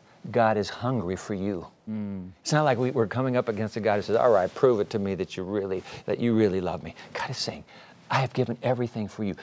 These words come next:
Speaker 1: Just with, with, with, with, with a wide open heart, step into my embrace,
Speaker 2: Mm.
Speaker 1: and I will deepen you. What I've called you to do with my bidding
Speaker 2: <laughs>
Speaker 1: comes my enab-, enabling, and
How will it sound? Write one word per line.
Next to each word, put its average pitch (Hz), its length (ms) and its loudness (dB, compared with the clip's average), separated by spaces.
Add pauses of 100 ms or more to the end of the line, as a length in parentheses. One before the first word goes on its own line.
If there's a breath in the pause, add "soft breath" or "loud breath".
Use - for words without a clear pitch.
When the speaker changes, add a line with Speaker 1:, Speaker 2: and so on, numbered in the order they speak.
(120)
Speaker 1:
Just - 240 0 (1080 loud breath)
with, 135 260 4
with, 156 260 0
with, 151 420 2
with, 147 220 4
with 127 180 4
a 123 40 6
wide 147 280 4
open 165 240 2
heart, 139 340 2 (360)
step - 540 0
into 180 380 2
my 135 240 0
embrace, 123 800 -4
Speaker 2:
Mm. 101 260 -8
Speaker 1:
and 110 180 -2
I 156 560 0
will 110 440 0 (180)
deepen 101 380 -2
you. 73 120 -10
What 123 180 4
I've 120 180 4
called 170 360 4
you 190 80 0
to 165 100 -4
do 170 180 4
with 135 200 4
my 113 140 2
bidding 165 400 2 (140)
Speaker 2:
<laughs> - 140 -14
Speaker 1:
comes 147 200 0
my 143 220 0
enab-, 127 260 2 (260 loud breath)
enabling, 127 520 4 (300 loud breath)
and 101 220 0